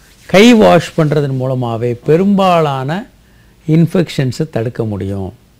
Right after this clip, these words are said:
ஆ, வாந்தி பேதியை தடுக்கிறதுக்கு கை வாஷ் பண்றது ரொம்ப ரொம்ப முக்கியம்.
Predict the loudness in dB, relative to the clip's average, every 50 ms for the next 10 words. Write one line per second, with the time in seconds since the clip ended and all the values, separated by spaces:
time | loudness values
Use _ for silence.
0 | _ _ _ _ _ _ _ -20 -20 -12 -8 -6 -4 -4 -4 -4 -4 -2 0 0
1 | 2 2 2 0 0 0 -2 0 -2 -4 -4 -4 -4 -4 -4 -4 -4 -4 -6 -6
2 | -8 -8 -8 -8 -4 -2 -2 0 0 0 0 -2 -2 -2 -4 -6 -8 -10 -10 -8
3 | -8 -8 -8 -8 -8 -8 -8 -8 -8 -8 -10 -10 -10 -12 -14 -14 -16 -18